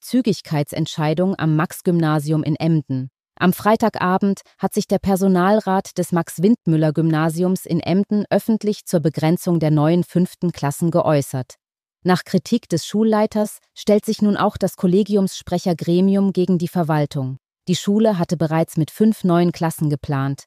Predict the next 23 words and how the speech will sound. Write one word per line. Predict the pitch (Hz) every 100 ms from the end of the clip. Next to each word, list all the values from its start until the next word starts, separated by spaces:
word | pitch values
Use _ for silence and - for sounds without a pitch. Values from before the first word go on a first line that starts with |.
| _
darf | - 170 -
jedoch | 180 180
nur | 185 180
vier | - 185 151
bilden. | 147 143 143 135 - _ _ -
Die | 180
Stadtverwaltung | 214 233 - 214 208 208 202
betont, | 185 - 196 202 240 - -
das | 180 -
Limit | 165 202 220 -
sei | 180 165
lange | 165 185
bekannt | 175 - 170 170 -
gewesen. | 147 139 139 131 127 - _ _ -
Laut | 175 185 -
Personalrat | 190 175 175 170 196 226 220 220 -
schädigt | - 190 214 -
die | 175
Entscheidung | 151 - 170 170 185 196
den | 170 160
Ruf | 180 -
der | 190
Schule | - 196 175 135